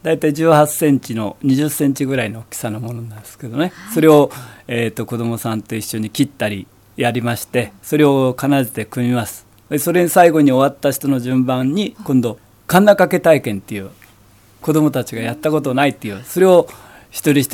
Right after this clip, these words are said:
Speaker 1: 人にみんなにカンナ掛けをして、それで最後に終わるということになってるんですけど。
Speaker 2: 実際に子供たちが手で作るという。
Speaker 1: そうです。キットじゃなくて、
Speaker 2: はい。
Speaker 1: 一枚の板を僕たち加工して持っていきまして、
Speaker 2: はい。
Speaker 1: それに鉛筆で墨をして、
Speaker 2: はい。
Speaker 1: それでノコギリで切って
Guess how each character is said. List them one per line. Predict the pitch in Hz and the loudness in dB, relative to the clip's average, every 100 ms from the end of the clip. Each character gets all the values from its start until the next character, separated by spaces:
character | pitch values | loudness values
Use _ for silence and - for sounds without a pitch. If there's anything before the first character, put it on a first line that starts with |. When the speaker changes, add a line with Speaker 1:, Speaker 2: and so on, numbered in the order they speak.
| 147 | 0
Speaker 1:
人 | 139 | 2
に | 117 | 0
み | 120 | 0
ん | 117 | -2
な | 113 | -2
に | 107 | -4
カ | 120 | -4
ン | 117 | -2
ナ | 117 | -4
掛 | 113 - | -8 -8
け | 104 | -10
を | 98 | -10
し | - | -10
て、 | - 180 - _ _ | -4 -4 -4 _ _
そ | - | -4
れ | 190 | -2
で | 180 | -2
最 | 165 147 | 2 2
後 | 113 | 2
に | 104 | -6
終 | 98 | -4
わ | 95 | -6
る | |
と | 107 107 | -8 -16
い | |
う | 98 | -16
こ | 113 | -16
と | 98 | -14
に | 107 | -14
な | 107 | -14
っ | |
て | - 113 | -16 -18
る | 107 | -18
ん | 110 | -20
で | - | -20
す | - | -12
け | 120 | -4
ど。 | 131 107 - _ _ _ _ | -2 -4 -12 _ _ _ _
Speaker 2:
実 | 277 | -8
際 | 330 330 | -6 -6
に | |
子 | 320 277 | -6 -6
供 | 349 403 | -4 -2
た | 359 269 | -2 -4
ち | - | -6
が | 196 170 | -6 -6
手 | 220 | -6
で | 220 - | -6 -6
作 | - | -8
る | 175 165 | -10 -10
と | 160 | -14
い | 151 | -16
う。 | 151 - _ _ | -18 -20 _ _
Speaker 1:
そ | - 226 | 2 4
う | |
で | 151 | 4
す。 | - - _ | 0 -10 _
キ | 220 | -6
ッ | |
ト | - 147 | -2 -2
じ | 131 | 0
ゃ | 139 | 0
な | 135 | 0
く | - | -4
て、 | _ 190 | _ -6
Speaker 2:
は | - | -4
い。 | 165 | -6
Speaker 1:
一 | 135 | 0
枚 | 160 143 | 2 4
の | 135 131 | 4 0
板 | 131 123 | 0 0
を | 113 - - - _ _ _ - | 0 -6 -20 -20 _ _ _ -10
僕 | 131 127 | -10 -6
た | 127 | -6
ち | - | -8
加 | - 110 | -10 -8
工 | 127 120 | -6 -6
し | |
て | - | -2
持 | 127 | -2
っ | 131 | -2
て | - 104 | -6 -10
い | 107 | -8
き | 120 | -6
ま | 120 | -6
し | 113 | -6
て、 | - 156 | 0 0
Speaker 2:
は | 107 | 0
い。 | |
Speaker 1:
そ | - 135 | -6 -2
れ | 127 | 0
に | 123 131 | 2 2
鉛 | 127 123 | 0 -4
筆 | 113 120 | -10 -8
で | 120 | -8
墨 | - 127 127 | -4 -2 -2
を | 110 | -4
し | - | -8
て、 | - 143 | -4 -4
Speaker 2:
は | - - | -6 -18
い。 | - | -8
Speaker 1:
そ | |
れ | 165 | -2
で | 170 | 2
ノ | 156 | 2
コ | 139 143 | 2 0
ギ | 139 | 0
リ | 135 | 0
で | 110 | -4
切 | - 135 | -6 -8
っ | |
て | - - 107 | -8 -12 -12